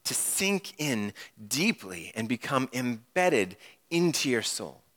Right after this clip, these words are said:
Now, here's how we've broken this up. Uh, every morning you have a psalm, and every evening you have a psalm.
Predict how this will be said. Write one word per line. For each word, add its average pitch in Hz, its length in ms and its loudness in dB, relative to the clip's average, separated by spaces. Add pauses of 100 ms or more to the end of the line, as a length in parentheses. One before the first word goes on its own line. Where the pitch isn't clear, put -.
(1040)
Now, 156 160 6
here's 247 260 4
how 220 100 4
we've 185 140 4
broken 165 240 4
this 131 160 0
up. 85 220 2 (200)
Uh, 127 220 4
every 160 220 4
morning 196 400 4
you 160 120 4
have 147 200 4
a - 20 2
psalm, 196 560 2
and 95 240 0 (140)
every 123 260 4
evening 127 480 0
you 104 280 2
have 98 280 0
a 131 60 2
psalm. 92 340 -2